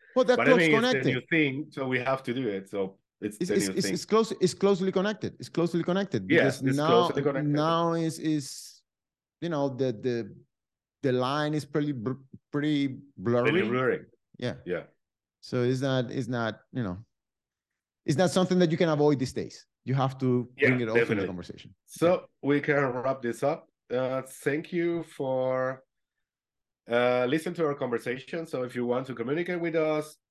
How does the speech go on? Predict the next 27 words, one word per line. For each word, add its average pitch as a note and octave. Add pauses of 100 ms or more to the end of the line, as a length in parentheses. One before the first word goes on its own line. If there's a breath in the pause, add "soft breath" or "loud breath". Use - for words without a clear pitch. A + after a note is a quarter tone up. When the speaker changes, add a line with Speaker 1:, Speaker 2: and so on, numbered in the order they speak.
(180)
Speaker 2:
you, C3+
probably C#3+
the A#2
email B2
will A2+
be G2+
down G#2+
there. A#2
If G2
not, D3
there A#2+
is A2+
something C#3+
else C#3+
down C#3
there B2
that A2+
might A2
be A2
that G2
you G2
can F#2+
use F2+
to F2
communicate E2
with C#2+
us. -